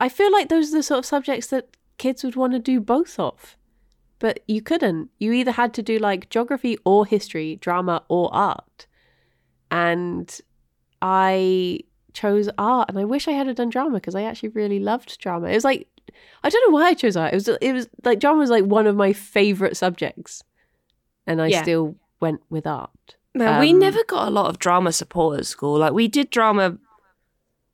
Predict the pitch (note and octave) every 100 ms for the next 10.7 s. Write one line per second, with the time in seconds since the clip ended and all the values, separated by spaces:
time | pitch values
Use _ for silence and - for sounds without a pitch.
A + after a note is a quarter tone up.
0 | - G3+ G#3 G#3 _ _ _ - - C4+
1 | C4 A3+ G3+ F#3 E3+ D#3 D3+ - F3+ F3+
2 | F3+ E3+ E3 D#3 - E3 D#3 D3 C3+ D#3
3 | F3 _ _ _ _ _ _ _ _ _
4 | _ _ - G#3+ A3 G3+ A3 F3+ F3 F#3+
5 | F3 - - E3 - D#3+ E3+ D#3+ E3 -
6 | E3 D#3 D#3+ F#3 F3+ - D#3+ D#3 D#3+ -
7 | _ _ _ _ - - E3 E3 - C4
8 | G#3+ F#3+ F3 D#3+ E3+ D#3+ D3+ D3 D#3+ D3
9 | D3 D3 - F#3 E3+ D#3 E3 D3+ D#3 D3+
10 | - E3+ D#3 D3 - - -